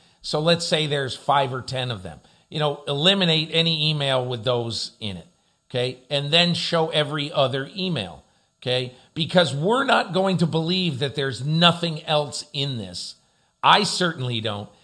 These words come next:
that there's nothing else in this. Uh, i-, i-, i-, in any way, shape, or form do I believe that. So if we're not going to be able to see, let's say, every email,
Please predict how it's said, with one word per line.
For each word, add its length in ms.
that 160
there's 260
nothing 560
else 400
in 280
this. 460
Uh, 480
i-, 40
i-, 460
i-, 60
in 500
any 280
way, 280
shape, 340
or 80
form 280
do 120
I 140
believe 380
that. 300
So 440
if 240
we're 160
not 560
going 440
to 120
be 240
able 560
to 160
see, 500
let's 280
say, 240
every 300
email, 540